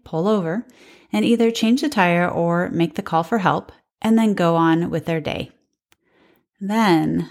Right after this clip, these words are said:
there are the people who get a flat tire. They might curse and yell.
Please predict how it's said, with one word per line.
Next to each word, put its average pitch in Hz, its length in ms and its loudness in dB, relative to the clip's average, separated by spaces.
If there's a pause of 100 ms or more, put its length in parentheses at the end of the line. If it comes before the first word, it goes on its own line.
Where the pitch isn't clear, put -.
there 175 200 -2
are 165 220 2
the 220 100 0
people 185 520 0
who 170 260 -6
get 165 160 2
a 160 80 2
flat 160 320 -2
tire. 156 540 0 (800)
They 160 120 0
might 143 280 -2
curse - 500 -4 (440)
and 139 180 -2
yell. 190 520 0